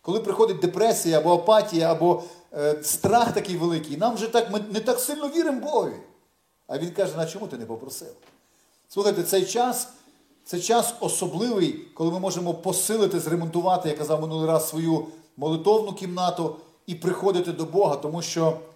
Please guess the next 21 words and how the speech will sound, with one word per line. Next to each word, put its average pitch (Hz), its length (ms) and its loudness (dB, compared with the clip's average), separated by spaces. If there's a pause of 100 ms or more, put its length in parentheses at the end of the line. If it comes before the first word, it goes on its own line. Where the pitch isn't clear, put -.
Яків 190 380 2
в - 40 -4
четвертому 180 560 -2
розділі 165 400 0
каже: 156 440 0 (300)
"Є 208 120 0
дуже 233 200 -2
багато 226 340 4
речей, 214 260 -2
які 220 180 -6
ви 202 100 0
бажаєте. 196 480 2
От 156 80 -6
ви 262 80 -8
бажаєте 254 520 0
мати 214 380 0 (1040)
захист 190 580 0
в - 40 -10
часи 196 300 -4
фінансової 202 600 -2
кризи, 175 460 -2